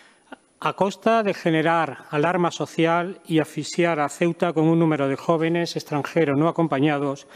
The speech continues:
que no tenemos capacidad para atender. Es una manifestación más de su falso patriotismo.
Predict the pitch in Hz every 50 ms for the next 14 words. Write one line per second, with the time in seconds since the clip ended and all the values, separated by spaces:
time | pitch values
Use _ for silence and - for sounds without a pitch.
0 | - - - - - - - - - 160 151 147 160 175 196 - - - - 151
1 | 147 151 156 156 151 156 156 - - 156 139 - 139 135 - - - 131 123 139
2 | 139 139 131 - - 139 131 127 135 - - 123 127 117 110 104 92 - - -
3 | - - - - - - - - - - - - 160 - 196 185 180 180 175 170
4 | 170 156 - 165 151 - 165 151 - - 180 180 180 175 165 160 160 175 180 185
5 | 202 196 - - - - - - 139 123 135 151 160 165 175 165 - - 147 135
6 | - - 147 143 143 135 - - - 147 143 135 135 - - - 135 135 - 123
7 | 123 123 123 - 117 113 117 120 110 - - -